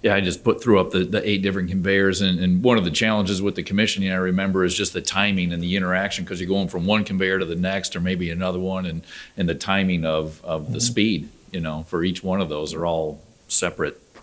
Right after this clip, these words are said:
Speaker 2: Yeah, they
Speaker 1: separate
Speaker 2: run it, they
Speaker 1: loops.
Speaker 2: all run at different speeds. They're power and free conveyors. Some, some of them run at sixteen, some of them run at eight,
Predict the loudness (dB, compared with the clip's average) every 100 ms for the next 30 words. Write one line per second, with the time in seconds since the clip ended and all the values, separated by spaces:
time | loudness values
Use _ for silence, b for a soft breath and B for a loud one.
0 | -2 4 6 8 8 8 8 8 8 8
1 | 6 6 6 4 -2 4 6 8 6 6
2 | 4 6 6 6 4 4 6 4 4 4
3 | 6 6 4 4 2 2 4 6 6 4
4 | 4 2 0 2 4 4 2 B 0 4
5 | 6 8 6 6 4 4 6 4 2